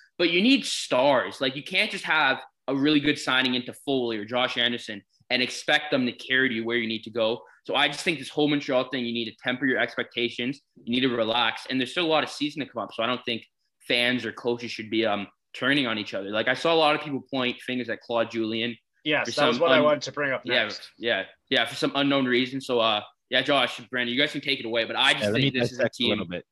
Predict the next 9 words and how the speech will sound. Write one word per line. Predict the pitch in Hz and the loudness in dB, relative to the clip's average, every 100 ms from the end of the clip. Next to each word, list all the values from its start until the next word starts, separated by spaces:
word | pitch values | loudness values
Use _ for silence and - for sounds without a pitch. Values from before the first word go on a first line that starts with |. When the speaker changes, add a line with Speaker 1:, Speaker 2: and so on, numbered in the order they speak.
| _ _ - | _ _ -16
Speaker 3:
Let | 107 | -2
me | |
Speaker 1:
that | 117 | 0
Speaker 3:
say | 113 | 2
Speaker 1:
needs | 117 | 0
Speaker 3:
something. | 98 117 | -2 -6
Speaker 1:
to | |
relax. | 101 101 95 107 | -2 -2 -2 -2
Speaker 3:
Um, | 107 107 _ _ _ _ _ _ _ - | -6 -12 _ _ _ _ _ _ _ -20